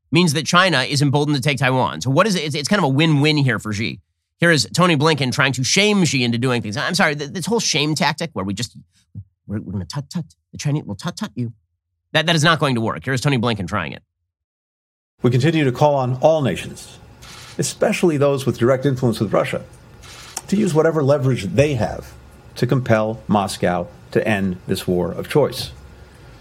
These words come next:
Speaker 2: We believe China in particular has a responsibility to use its influence with President Putin and to defend the international rules and principles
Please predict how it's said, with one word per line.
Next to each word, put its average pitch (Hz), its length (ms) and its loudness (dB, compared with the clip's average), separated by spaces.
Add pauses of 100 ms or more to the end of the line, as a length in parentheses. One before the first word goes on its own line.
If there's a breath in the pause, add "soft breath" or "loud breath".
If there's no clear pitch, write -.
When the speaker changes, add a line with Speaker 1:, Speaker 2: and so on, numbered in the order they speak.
(360 loud breath)
Speaker 2:
We 110 100 4
believe 123 260 2
China 151 280 2
in 139 60 -2
particular 139 480 0
has 113 180 0
a 120 40 2
responsibility 135 760 0
to 127 120 0
use 127 160 2
its 117 140 0
influence 135 340 0
with 117 80 -4
President 123 380 2
Putin 180 320 2 (600 loud breath)
and 175 200 4
to 180 80 2
defend 156 460 2
the 131 100 2
international 135 560 0
rules 131 260 0
and 110 100 0
principles 113 560 -2